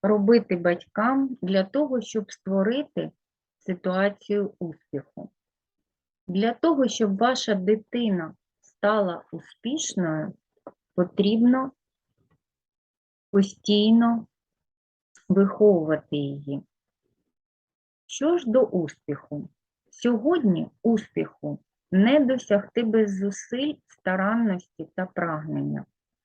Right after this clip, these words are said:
Дитина повинна розуміти, що без праці нічого не дістається, а навчання — це також праця. І саме тому, щоб ваша дитина стала успішною,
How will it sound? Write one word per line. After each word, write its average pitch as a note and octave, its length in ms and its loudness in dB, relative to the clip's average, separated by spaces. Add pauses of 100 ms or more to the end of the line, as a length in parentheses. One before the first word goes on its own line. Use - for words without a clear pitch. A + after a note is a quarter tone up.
(320)
Дитина B3+ 560 2
повинна A#3+ 600 2
розуміти, A#3 880 0 (200)
що - 200 -6
без G3 280 -4
праці B3 680 -6 (120)
нічого A3 600 0
не F#3+ 220 0
дістається, F#3 1080 -6 (640)
а F#3 120 0
навчання — F#3+ 880 -2 (260)
це B3 120 0
також E3+ 580 -8 (100)
праця. - 520 -10 (1040)
І A3+ 100 -4
саме E4 380 2
тому, B3 440 2
щоб F3+ 300 -8
ваша G#3+ 320 -2
дитина F#3+ 600 -4
стала B3+ 580 -4
успішною, D3 1040 -10